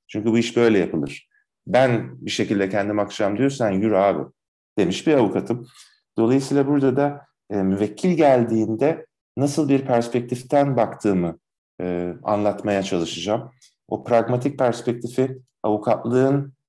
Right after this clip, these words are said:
startuplara, girişimlere avukatlığın nasıl yapılması, nerelerde, frene nerelerde, gaza basılmasıyla,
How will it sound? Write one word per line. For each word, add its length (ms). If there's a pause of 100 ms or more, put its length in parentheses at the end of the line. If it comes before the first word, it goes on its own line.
(160)
startuplara, 800
girişimlere 600
avukatlığın 600
nasıl 280
yapılması, 640
nerelerde, 680 (180)
frene 340
nerelerde, 480
gaza 280
basılmasıyla, 760